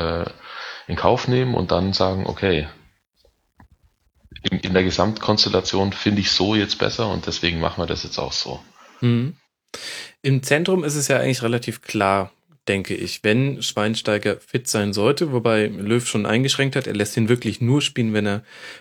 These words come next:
Speaker 2: hundertprozentig fit ist.
Speaker 1: Das glaube ich, das,
Speaker 2: Dann
Speaker 1: das,
Speaker 2: spielt er.
Speaker 1: also das, das glaube ich. Ich glaube aber auch, dass der fit ist und ich glaube auch, dass der Schweinsteiger,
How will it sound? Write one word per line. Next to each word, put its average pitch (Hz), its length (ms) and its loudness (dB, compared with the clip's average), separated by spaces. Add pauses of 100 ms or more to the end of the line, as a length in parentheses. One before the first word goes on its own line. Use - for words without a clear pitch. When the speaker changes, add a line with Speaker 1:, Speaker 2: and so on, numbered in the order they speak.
(160)
Speaker 2:
hundertprozentig 98 760 0
fit 113 200 -2
ist. 143 240 0
Speaker 1:
Das - 140 0
glaube 80 320 0
ich, - 120 -10
das, - 480 -2
Speaker 2:
Dann 117 100 -2
Speaker 1:
das, 110 80 -4
Speaker 2:
spielt 101 200 -2
er. - 20 -2
Speaker 1:
also 82 140 -2
das, - 260 -2 (540)
das - 200 -4
glaube 98 280 4
ich. 85 120 -2
Ich 78 80 -8
glaube 85 260 2
aber 80 160 4
auch, - 100 -2
dass - 240 -8
der 78 320 0 (380)
fit 110 320 -2
ist 110 160 -2
und 85 80 0
ich 80 120 -2
glaube 82 340 2
auch, 78 100 -2
dass - 160 -2
der - 80 0
Schweinsteiger, 85 760 0